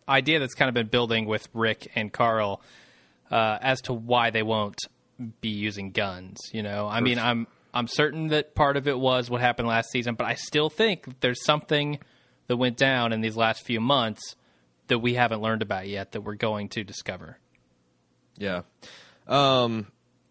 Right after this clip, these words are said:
Speaker 2: so a couple other things I really like. I did, I did like that, and I, I enjoyed the fact that, uh, Rick, um, you know, that, that Carl told Rick.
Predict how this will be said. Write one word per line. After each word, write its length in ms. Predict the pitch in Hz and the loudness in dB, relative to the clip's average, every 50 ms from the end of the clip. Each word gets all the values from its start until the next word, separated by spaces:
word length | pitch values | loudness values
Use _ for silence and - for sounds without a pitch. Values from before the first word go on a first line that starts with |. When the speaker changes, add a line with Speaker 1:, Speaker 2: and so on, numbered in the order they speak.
| _ _ _ _ _ _ _ _ _ _ _ _ _ - | _ _ _ _ _ _ _ _ _ _ _ _ _ -6
Speaker 2:
so 260 | - - 165 151 147 | 0 2 4 4 4
a 60 | 143 | 4
couple 280 | - - 190 - 175 151 | 4 2 2 2 4 2
other 160 | 147 151 143 | 2 2 0
things 360 | - - 107 101 101 101 92 | 0 0 0 0 0 -2 -2
I 100 | 85 85 | -2 -2
really 280 | 92 90 95 92 90 87 | -2 0 0 -2 -2 0
like. 360 | 82 85 82 82 85 90 85 | 0 0 0 2 0 0 0
I 120 | 82 101 | 0 0
did, 380 | 101 90 104 101 101 92 80 - - | 0 0 0 0 -2 -2 -8 -10 -4
I 120 | - 98 98 | -2 -2 -2
did 240 | 92 104 101 92 | 0 -2 -2 2
like 200 | 101 98 98 - | 2 2 2 2
that, 240 | - 101 101 101 104 | 2 2 2 4 2
and 200 | 107 107 107 85 | 2 0 0 0
I, 180 | 92 107 107 107 | 2 2 2 2
I 20 | 104 | 2
enjoyed 420 | 104 101 95 110 113 113 113 104 | 0 0 -2 0 2 2 2 0
the 60 | 104 | -2
fact 400 | - - 107 98 98 95 - - | -2 0 2 4 4 2 0 -2
that, 380 | 92 95 92 87 85 - - - - | -2 0 2 2 2 0 -4 -6 -2
uh, 420 | 98 95 90 85 82 82 82 78 - | 0 0 2 2 2 0 0 -2 -4
Rick, 560 | - 90 95 104 101 101 - - - - - _ _ _ _ _ - | -4 -4 0 0 0 0 -2 -4 -12 -18 -18 _ _ _ _ _ -6
um, 580 | 95 92 90 87 85 82 80 80 78 78 80 - _ _ _ _ _ _ | -2 -2 0 0 0 0 -2 -2 -4 -6 -8 -12 _ _ _ _ _ _
you 120 | - 110 | -2 0
know, 80 | 107 107 | 0 0
that, 180 | 98 104 92 80 | 0 0 0 0
that 120 | 101 - | -2 -2
Carl 300 | - - 143 139 139 135 | 2 4 4 6 6 4
told 360 | - - - 135 127 123 117 104 | 2 0 0 0 0 0 0 0
Rick. 420 | 98 104 78 - - - - - | 0 0 0 0 -2 -8 -14 -20